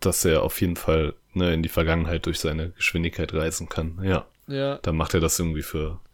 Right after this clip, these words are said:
Speaker 1: ein paar Sekunden, reist er zurück. Genau.
Speaker 2: Ja, genau, stimmt, er dreht die Vergangenheit, er
Speaker 1: Ja.
Speaker 2: dreht die Zeit quasi ein bisschen zurück, so wie Superman auch um
Speaker 1: Ja.
Speaker 2: die, um die Erde irgendwie fliegen kann.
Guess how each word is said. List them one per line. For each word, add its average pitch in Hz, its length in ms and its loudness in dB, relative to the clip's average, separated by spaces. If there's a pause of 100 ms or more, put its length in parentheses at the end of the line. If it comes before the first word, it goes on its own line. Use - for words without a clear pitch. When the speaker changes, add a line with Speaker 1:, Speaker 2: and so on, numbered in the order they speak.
Speaker 1:
ein - 80 -8
paar 90 220 2
Sekunden, 85 460 0
reist 73 300 0
er 78 100 0
zurück. - 420 -4 (1120)
Genau. 87 180 2
Speaker 2:
Ja, 123 180 8
genau, 120 280 4
stimmt, 139 220 6
er 131 80 6
dreht 127 260 6
die 117 40 0
Vergangenheit, 113 500 0
er 110 180 4
Speaker 1:
Ja. 92 100 4
Speaker 2:
dreht 110 120 2
die 107 60 -2
Zeit 110 200 2
quasi 107 240 2
ein - 20 2
bisschen 104 180 -2
zurück, 117 280 2
so 123 140 6
wie 117 60 0
Superman 110 440 2
auch 104 160 2
um 101 100 4
Speaker 1:
Ja. 85 160 4
Speaker 2:
die, - 300 -10
um 110 120 -4
die - 100 -4
Erde 107 220 0
irgendwie 104 280 -4
fliegen 104 260 -6
kann. 110 220 0